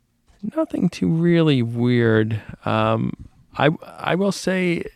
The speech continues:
it's just a lot of fun just to get on the road. You're kinda thinking about the deal. You go there. It's,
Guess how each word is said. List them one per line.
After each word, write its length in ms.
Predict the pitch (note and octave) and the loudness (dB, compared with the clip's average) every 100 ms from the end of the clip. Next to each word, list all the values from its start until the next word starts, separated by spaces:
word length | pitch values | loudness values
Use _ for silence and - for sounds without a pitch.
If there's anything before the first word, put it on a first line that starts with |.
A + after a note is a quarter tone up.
| _ _ - | _ _ -6
it's 200 | C#3+ D3 | -4 -2
just 160 | D#3+ D3+ | 0 0
a 60 | |
lot 260 | C3+ C#3 C#3 | 2 2 2
of 80 | - | -2
fun 300 | - D3 B2+ | -4 -2 -2
just 160 | G#2+ | -6
to 80 | G#2+ | -8
get 280 | G#2+ A2 B2 | -4 0 2
on 80 | B2+ | 0
the 80 | |
road. 460 | A2 G#2 G2+ G#2 A2 _ _ _ _ - | 0 0 0 -2 -6 _ _ _ _ -2
You're 160 | A2 | -2
kinda 260 | - C3 C3 | 0 2 2
thinking 520 | - - C3 B2+ B2+ | -2 0 2 2 0
about 320 | A#2 A2 G#2+ | 2 2 2
the 80 | G#2+ | -2
deal. 500 | G2 G2+ F#2 F#2+ G2 - - | -2 0 2 0 -2 -8 -14
You 260 | - G#2+ | -4 0
go 300 | G2+ G#2+ G#2 | 2 4 4
there. 360 | G#2 G2+ G2 G2+ _ - - - - | 4 2 2 -2 _ -20 -20 -20 -4
It's, 220 | D#3 D3 | 0 0